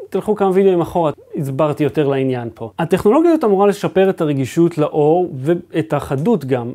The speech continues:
אה, וזה אמור להיות מרשים, אבל בפועל, אתם יודעים, אוקיי, זה חד, והצבעים גם יפים, אבל כמות הפרטים טובה, וכל מה שקשור לתנאי תאורה לא טובים, כאילו, באמת, אה, מ-, מפה לא תגיע הישועה. הזום האופטי כאן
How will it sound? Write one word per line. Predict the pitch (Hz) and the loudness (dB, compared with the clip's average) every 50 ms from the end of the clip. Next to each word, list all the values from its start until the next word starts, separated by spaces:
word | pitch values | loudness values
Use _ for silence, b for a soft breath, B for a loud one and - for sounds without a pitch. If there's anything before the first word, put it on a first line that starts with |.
| - | -12
אה, | - 147 147 147 143 | -8 -6 -4 -2 -2
וזה | 139 156 | 0 0
אמור | 175 233 339 370 | 2 4 4 4
להיות | 370 - 269 | 4 4 2
מרשים, | 226 202 180 156 147 208 220 214 214 214 | 0 0 0 0 2 2 4 4 2 2
אבל | - 160 156 156 165 165 165 165 165 - - 190 | 0 -2 -2 0 0 0 0 -2 -4 -6 -4 -4
בפועל, | 220 208 - 349 359 339 320 | -4 -2 0 2 2 2 2
אתם | - 254 | 2 0
יודעים, | 208 180 - - | 0 0 0 -2
אוקיי, | - 190 - 156 139 | -4 -2 0 0 -2
זה | 139 160 | 0 -2
חד, | - - - - 220 220 226 254 269 285 285 269 - - | -4 -4 -4 -2 -2 0 0 -2 -2 -4 -6 -8 -10 -12
והצבעים | - 165 170 180 170 - - 190 190 202 202 | -10 -6 -6 -6 -6 -2 0 0 2 2 2
גם | 185 202 196 196 180 | 2 2 2 2 2
יפים, | 165 151 - - 226 233 254 269 262 233 | 0 0 -2 -4 -4 -2 -2 -2 -2 -2
אבל | - 147 143 156 151 156 156 160 - - - 170 | -2 -2 0 0 2 2 0 0 -2 -6 -10 -10
כמות | - - 226 285 359 359 349 | -6 -4 0 0 0 0 0
הפרטים | 330 - - 233 220 220 - 254 254 240 220 196 190 _ _ _ _ _ _ _ _ _ _ | -4 -4 -2 -4 -2 -2 -2 -4 -4 -4 -6 -8 -10 _ _ _ _ _ _ _ _ _ _
טובה, | - - 156 131 117 113 113 117 113 120 135 - 370 370 359 - | -4 -2 -2 -2 -2 -4 -8 -8 -6 -6 -6 -4 -6 -6 -8 -8
וכל | 240 214 202 349 370 | -10 -6 0 2 4
מה | 392 | 4
שקשור | 294 285 269 - 208 - - 254 247 | 4 4 2 2 0 0 2 2 2
לתנאי | 240 220 233 220 214 214 208 | 2 2 4 4 4 4 4
תאורה | 214 220 196 185 190 196 | 4 4 4 4 4 4
לא | 196 190 208 247 247 | 4 4 4 4 2
טובים, | - 262 226 202 214 220 214 208 196 | -2 -2 -2 0 0 2 2 0 -2
כאילו, | - - 190 185 180 175 170 170 160 151 135 - - - | -2 -2 0 2 4 4 4 4 4 2 0 -4 -10 -8
באמת, | - 147 131 147 143 135 - - | -4 -4 -2 -2 -2 -2 -4 -6
אה, | 135 120 117 | -6 -6 -4
מ-, | 120 127 131 131 - | -4 -6 -6 -4 -6
מפה | 151 143 - 180 175 | -6 -4 -2 -2 0
לא | 165 165 160 | 0 -2 0
תגיע | 156 139 135 131 131 123 | -2 -2 0 2 0 0
הישועה. | 123 120 123 120 - - 135 127 123 120 117 107 - | 0 -2 -4 -4 -4 -4 -4 -4 -4 -4 -8 -10 -6
הזום | - 143 147 143 147 143 139 127 226 285 302 | -4 -2 0 2 2 0 0 2 4 4 4
האופטי | 262 240 240 254 247 - - 254 202 | 4 4 0 -2 -2 -2 -4 -4 -2
כאן | - 202 202 190 185 185 196 190 | 2 2 2 2 2 0 0 -2